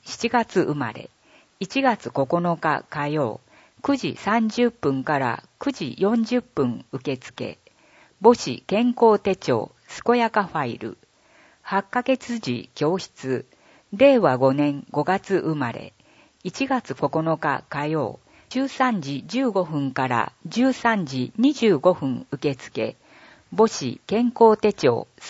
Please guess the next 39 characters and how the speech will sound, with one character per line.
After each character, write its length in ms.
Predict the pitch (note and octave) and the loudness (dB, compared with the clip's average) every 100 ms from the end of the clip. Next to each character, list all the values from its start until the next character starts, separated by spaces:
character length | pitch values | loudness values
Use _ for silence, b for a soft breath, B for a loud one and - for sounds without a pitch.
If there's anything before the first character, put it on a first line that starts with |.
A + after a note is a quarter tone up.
| - | 0
健 120 | G#3 | 2
や 120 | G#3+ | 2
か 140 | F#3+ E3 | 0 0
フ 100 | D3+ | 0
ァ 140 | A#2 | -2
イ 60 | - | -4
ル。 160 | - - _ b b b b b | -12 -16 _ b b b b b
十 240 | D3 F#3+ G#3 | -4 -2 -2
ヶ 280 | - C4 | 2 2
月 320 | C4 C4+ - A#3 | 4 2 0 -4
時 280 | C3+ A#2+ - | -4 -4 -2
教 220 | C#3+ D#3 | 0 0
室。 480 | D3+ - C#3 B2 - _ b b b G#3 | -2 -8 -4 -4 -4 _ b b b 0
令 260 | C4+ D4 | 6 8
和 160 | F3+ C3+ | 6 4
五 160 | C#3 C#3 | 2 2
年 340 | C#3+ C#3 - - | 2 -2 -6 -8
三 300 | F3+ G#3+ A3 | -4 0 2
月 260 | G#3 - | 0 0
生 140 | E3 D#3+ | -2 0
ま 180 | B2+ | -2
れ。 180 | - F#2+ _ b b b b F#3+ | -4 -10 _ b b b b -8
一 240 | - C4 | -2 2
月 300 | A#3 - C3+ | 2 2 0
二 180 | F#3+ C4+ | 4 2
十 280 | A#3 F#3 B2+ | 6 4 6
五 120 | C#3+ | 2
日 480 | D#3 D#3 C3 A#2+ - | 0 -6 -6 -6 -2
木 320 | C#3+ C#3+ E3+ | 0 2 2
曜、 340 | E3+ D3 - - B B B B | 2 2 0 -6 B B B B
個 120 | - | 2
別 300 | G3+ C4 A#3 | 4 4 2
で 240 | A3 A3 - | 2 2 2
ご 200 | C#3 D#3 | 2 4
案 200 | F#3+ G3+ | 4 0
内 160 | F3+ E3 | 0 -2
し 180 | - | -6
ま 160 | B2 B2+ | -6 -6
す。 240 | - - | -8 -20